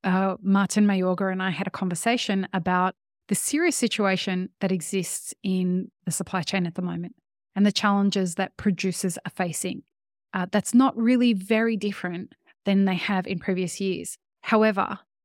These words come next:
this is starting to come to a head. And the cans that we've been kicking down the road over the last couple of decades, the road's running out.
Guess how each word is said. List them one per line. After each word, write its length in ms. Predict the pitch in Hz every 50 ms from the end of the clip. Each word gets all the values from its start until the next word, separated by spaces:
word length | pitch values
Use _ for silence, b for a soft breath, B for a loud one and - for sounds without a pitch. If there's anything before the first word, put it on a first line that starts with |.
| _ _ _
this 220 | 220 247 233 -
is 100 | 277 247
starting 520 | - - - - 220 196 196 202 202 196 170
to 100 | - 208
come 300 | - - - 196 190 190
to 140 | - - 190
a 40 |
head. 340 | 170 - 196 190 - - - -
And 180 | - 196 202 202
the 60 | 208
cans 480 | - - - 247 269 285 311 311 302 240
that 140 | 262 254 233
we've 120 | 247 226
been 180 | 220 247 233 220
kicking 360 | - 254 240 - 247 233 220
down 200 | 202 214 202 202
the 80 | 202
road 360 | 180 196 190 190 - - - - -
over 180 | 208 214 202
the 100 | 208 240
last 260 | 233 226 220 208 - -
couple 280 | - 226 208 - 202
of 100 | 202 180
decades, 600 | - 202 180 - 202 185 180 - 247 247 - -
the 180 | - 208 196 190
road's 340 | 185 196 208 220 240 214 214
running 280 | 196 190 190 196 190
out. 420 | 185 180 180 175 - - - -